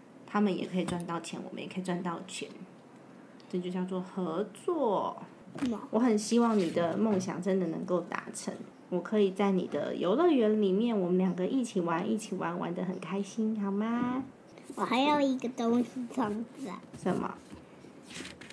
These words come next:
Speaker 2: 就是也是一个游乐园，它在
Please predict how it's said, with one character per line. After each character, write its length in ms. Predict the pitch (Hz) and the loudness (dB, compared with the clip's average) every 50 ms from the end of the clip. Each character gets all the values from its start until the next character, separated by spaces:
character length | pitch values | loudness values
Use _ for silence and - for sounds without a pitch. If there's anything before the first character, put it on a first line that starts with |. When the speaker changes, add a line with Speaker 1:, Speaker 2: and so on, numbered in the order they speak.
| - - - - - - - | -18 -18 -18 -18 -18 -14 -8
Speaker 2:
就 140 | - 339 320 | -4 -2 -2
是 500 | - - - 330 311 302 294 277 269 269 - - - - | -2 -2 -4 -2 -2 0 0 0 -2 -2 -6 -10 -10 -4
也 200 | 277 254 226 220 | 0 0 2 0
是 180 | - - - 311 | 0 -2 -2 -2
一 80 | 302 | -2
个 140 | 285 - 254 | 0 0 -2
游 200 | 233 226 220 214 | -2 -2 -2 -4
乐 240 | 214 214 214 208 208 | -6 -6 -6 -6 -8
园， 260 | 202 - 214 233 254 - - - - - | -8 -10 -12 -14 -16 -18 -18 -20 -20 -18
它 240 | - - 302 285 285 | -10 -4 -2 -2 -2
在 180 | 285 - 311 | -2 -4 -2